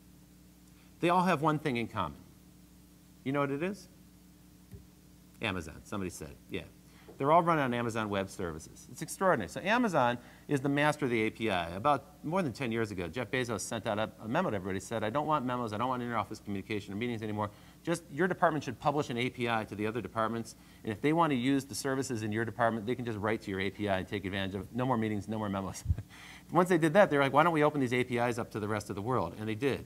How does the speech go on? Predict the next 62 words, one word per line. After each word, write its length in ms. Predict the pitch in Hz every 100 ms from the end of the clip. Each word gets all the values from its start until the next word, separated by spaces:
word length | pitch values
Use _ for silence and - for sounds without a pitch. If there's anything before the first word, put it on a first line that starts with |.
| -
And 100 | 120
this 120 | 139
is 80 | 139
an 80 | 135
extraordinary 580 | 120 - 170 180 - 120
<laughs> 120 | -
story 260 | 175 170 139
that 180 | 123 139
isn't 280 | 202 214
told 280 | - 190 185
enough. 340 | 175 170 - -
Amazon 420 | 147 190 165 156 156
is 120 | -
perhaps 420 | 151 156 156 - - - -
the 80 | 170
most 260 | 180 170 131
brilliant 420 | 143 160 151 131
company 400 | 135 113 90 90
in 120 | 110
all 140 | 110 107
of 100 | 98
digital 280 | 95 98
media. 300 | 92 90 78
They 160 | 90 123
are 40 |
truly 360 | 120 180 165 139
rewriting 420 | 123 110 104 98
the 80 | 90
rules. 340 | 87 73 - - - -
So 120 | -
they 160 | 196 226
needed 320 | 240 247 220
a 100 | 190
huge 580 | 165 220 226 233 226 180
amount 320 | 190 170 156
of 80 | 143
infrastructure 600 | 147 139 113 117 101 123
to 120 | 127
run 360 | 120 139 131 110
their 340 | 160 220 220
internet 360 | 127 104 90 90
services. 460 | 104 98 95 135
They 80 | 147
said, 200 | 151 165
"Why 140 | 156 185
don't 120 | 208
we 120 | 175
open 220 | 170 175
it 80 | 180
up? 120 | -
Let's 140 | 143 -
give 140 | 165
an 80 | 160
A 80 | 160
P 140 | 165
I 120 | 180
to 60 | 165
people 260 | 113 -
so 120 | 120 131
that 80 |
they 140 | 127 147
can 240 | 139 127